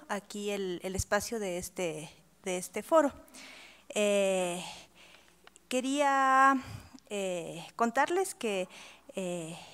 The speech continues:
este foro se, se enmarca, se hace presente en medio de un momento en donde Latinoamérica se moviliza, ¿no?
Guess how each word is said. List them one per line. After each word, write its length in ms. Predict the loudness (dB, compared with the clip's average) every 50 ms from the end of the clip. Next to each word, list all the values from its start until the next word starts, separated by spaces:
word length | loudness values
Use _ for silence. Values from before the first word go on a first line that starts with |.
| -20 -8 0
este 300 | 2 2 2 2 2 -2
foro 360 | 0 2 2 4 6 4 4
se, 500 | 2 2 -2 -2 -2 0 -2 -2 -4 -8 -14 -20 -20 -20 -20 -20 -20 _ _
se 240 | -10 -6 -2 -2 -2
enmarca, 720 | 0 2 6 6 6 6 4 0 -2 -4 -4 -4 -10 -16 -20 _ _ _ _ _
se 420 | -16 -12 -10 -8 -6 -4 -4 -2
hace 280 | -2 -2 -2 -4 -6 -6
presente 680 | -6 -6 -6 -4 -4 -4 -4 -4 -2 -4 -4 -4 -6 -12 -20 -20 -20 -20 -12 -6 -4
en 180 | -4 -2 0
medio 300 | 0 0 0 0 0 0
de 480 | 2 4 4 4 4 4 4 2 0 -2 -4
un 200 | -4 -4 -2 0
momento 560 | 2 2 2 2 0 -2 0 2 4 4 4 4
en 160 | 0 -4 -4 -4
donde 520 | -4 -4 -4 -2 0 0 0 0 0 0
Latinoamérica 800 | 0 0 0 -2 -2 0 0 0 0 -2 -4 -4 -2 0 0 0
se 160 | 0 -2 -2
moviliza, 680 | -2 -2 -2 -2 0 2 2 2 2 0 -2 -4 -4
¿no? 260 | -4 -4 -4 -4 -6